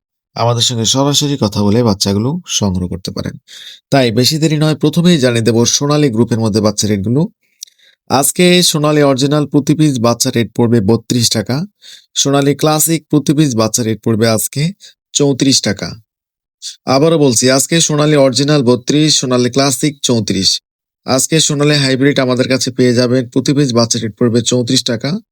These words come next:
সোনালী সুপার হাইব্রিড প্রতি পিস বাচ্চা রেট পড়বে আজকে আটত্রিশ টাকা। এবং যারা সোনালী গ্রুপের মধ্যে শুধু মোরগ বাছাই করে নিতে চাচ্ছেন,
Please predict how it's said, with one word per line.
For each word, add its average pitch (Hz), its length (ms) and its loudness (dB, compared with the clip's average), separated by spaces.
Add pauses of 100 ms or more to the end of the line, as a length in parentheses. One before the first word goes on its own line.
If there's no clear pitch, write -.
(400)
সোনালী 135 340 2
সুপার 160 320 0
হাইব্রিড 156 360 -2
প্রতি 151 220 0
পিস 139 180 2
বাচ্চা 117 300 -2
রেট 117 180 -2
পড়বে 110 260 0
আজকে 139 440 -2 (360)
আটত্রিশ 110 520 -2
টাকা। 98 340 -4 (540)
এবং 143 460 0
যারা 135 240 2
সোনালী 165 420 0
গ্রুপের 143 340 0
মধ্যে 143 460 0
শুধু 139 420 2
মোরগ 131 340 2
বাছাই 131 340 -2
করে 123 180 0
নিতে 120 200 0
চাচ্ছেন, 120 420 -2